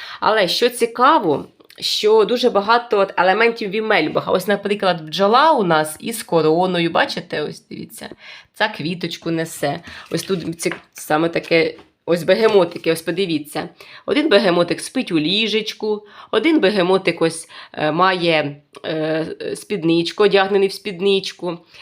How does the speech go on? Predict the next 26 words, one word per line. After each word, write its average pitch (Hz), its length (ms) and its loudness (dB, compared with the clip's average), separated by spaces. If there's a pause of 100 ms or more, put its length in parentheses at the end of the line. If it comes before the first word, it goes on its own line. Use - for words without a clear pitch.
(420)
Ці, 277 120 -4
як 180 320 0
я 214 120 4
їх 214 140 0
називаю, 202 480 2
цікавинки-сміхавинки, 240 1400 0
вони 240 240 4
доволі 269 380 2
цікаві 269 520 2
завжди 185 340 -4
дітям. 170 360 -4 (380)
І 185 80 -8
діти 240 320 -6
їх 240 200 -2
помічають, 240 1040 2
м, - 340 -12
швидше, 240 360 -4
ніж 226 160 -2
дорослі 214 540 6
навіть. 151 360 0 (300)
І, 240 420 -2
м, 214 280 2
за-, 190 160 0
так 247 340 0
вони 233 140 2
зацікавлюються 220 1120 0